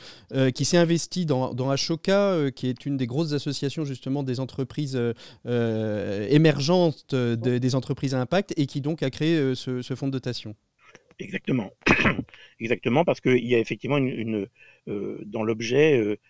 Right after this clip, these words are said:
Speaker 2: une complémentarité avec Ashoka, hein, dont je suis également, euh, membre. Euh, donc, Entreprendre, c'est un fonds de dotation, donc créé par Arnaud de Minibus, euh, il y a, euh, euh,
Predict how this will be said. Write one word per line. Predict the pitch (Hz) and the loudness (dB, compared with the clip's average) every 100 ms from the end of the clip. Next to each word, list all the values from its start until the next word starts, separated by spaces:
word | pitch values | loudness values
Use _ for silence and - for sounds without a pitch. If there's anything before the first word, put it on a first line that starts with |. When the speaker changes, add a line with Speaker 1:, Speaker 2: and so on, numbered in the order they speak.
| _ | _
Speaker 2:
une | 123 | -10
complémentarité | - 131 139 139 131 131 123 135 | -6 -2 0 0 0 -2 0 0
avec | 101 101 | 0 -6
Ashoka, | 101 - 101 104 90 | -10 -10 -6 -6 -8
hein, | 92 | -12
dont | 104 | -14
je | 101 | -14
suis | 98 - 113 | -14 -8 -6
également, | 107 107 113 117 117 104 | -4 -4 -4 -4 -4 -4
euh, | |
membre. | 107 113 90 82 - _ - | -4 -6 -6 -14 -20 _ 0
Euh, | 110 104 101 | 2 2 0
donc, | 110 139 - | 0 0 2
Entreprendre, | 139 160 175 | 4 4 4
c'est | 175 | 2
un | 135 | 0
fonds | 127 180 | 2 2
de | |
dotation, | 143 123 117 - 117 151 214 _ _ | 2 2 0 -2 -4 -4 -8 _ _
donc | 117 - | -12 -4
créé | 127 139 | 2 2
par | 110 107 | 2 0
Arnaud | 120 | 0
de | 117 | -2
Minibus, | 113 110 110 127 127 - | -2 -4 -4 -4 -4 -6
euh, | 101 101 - - _ | -6 -6 -10 -20 _
il | 104 104 | -14 0
y | 113 | 4
a, | 110 104 | 6 4
euh, | 95 92 - _ - | 2 -4 -10 _ -6
euh, | 104 | -4